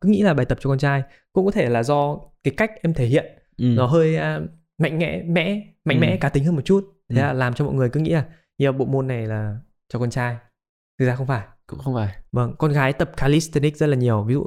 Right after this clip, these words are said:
Speaker 1: các bạn có thể sang Nga nhìn mấy chị <laughs>
Speaker 2: Đúng
Speaker 1: nữ
Speaker 2: rồi.
Speaker 1: vận động viên calisthenics đi đèo tạ ba mươi cân là chuyện rất là bình thường luôn. Ok, <laughs> thế bây giờ mình lại <laughs> quay lại cái yoga một chút, em lái hơi xa.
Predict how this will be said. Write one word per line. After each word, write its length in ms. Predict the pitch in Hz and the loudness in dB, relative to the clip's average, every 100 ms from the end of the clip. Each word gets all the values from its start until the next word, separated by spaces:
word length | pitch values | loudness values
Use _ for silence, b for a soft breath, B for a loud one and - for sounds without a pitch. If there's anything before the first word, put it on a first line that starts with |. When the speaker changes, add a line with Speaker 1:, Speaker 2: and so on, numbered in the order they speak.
| 156 | -2
Speaker 1:
các 60 | |
bạn 120 | 143 - | -2 0
có 60 | |
thể 180 | 123 127 | 0 0
sang 340 | - 131 123 127 | 0 -2 0 0
Nga 320 | 131 123 120 - _ _ _ - | 0 0 -4 -10 _ _ _ 0
nhìn 220 | 127 113 | 2 4
mấy 100 | 120 | 2
chị 260 | - 185 156 | 2 2 6
<laughs> 320 | - - - | 6 4 2
Speaker 2:
Đúng 120 | 160 | 4
Speaker 1:
nữ 20 | |
Speaker 2:
rồi. 100 | 170 | 4
Speaker 1:
vận 80 | 175 | 4
động 140 | 156 147 | 2 2
viên 200 | 151 143 | 2 2
calisthenics 600 | 143 139 156 151 151 170 - b _ | 2 2 2 2 0 0 -8 b _
đi 140 | 160 170 | -2 -2
đèo 280 | 165 139 | 0 0
tạ 200 | 127 139 - | 2 0 0
ba 120 | 151 | 0
mươi 100 | 147 | 2
cân 200 | 147 151 | 2 0
là 100 | 127 | 0
chuyện 200 | 117 143 | -2 0
rất 80 | 170 | 0
là 100 | 147 | 2
bình 160 | 127 | 2
thường 220 | 127 123 123 | 2 2 4
luôn. 200 | 139 127 - _ _ _ B B B _ _ - | 2 0 -8 _ _ _ B B B _ _ -4
Ok, 120 | 143 | -2
<laughs> 960 | - 147 170 147 151 - - 208 160 - | 4 6 6 4 0 -2 -6 -6 -8 -2
thế 340 | 131 131 - | 0 0 -4
bây 140 | 180 160 | 0 2
giờ 60 | 139 | 2
mình 120 | 131 | 2
lại 140 | 139 | 4
<laughs> 220 | - - - | 4 4 2
quay 120 | 165 | 2
lại 180 | 170 - | 2 0
cái 120 | 135 | 0
yoga 260 | 147 147 156 | 2 2 0
một 80 | 139 | 0
chút, 200 | 170 175 | 0 0
em 140 | 147 | -2
lái 180 | 135 120 | -2 2
hơi 120 | 139 | 2
xa. 280 | 143 151 143 | 2 0 0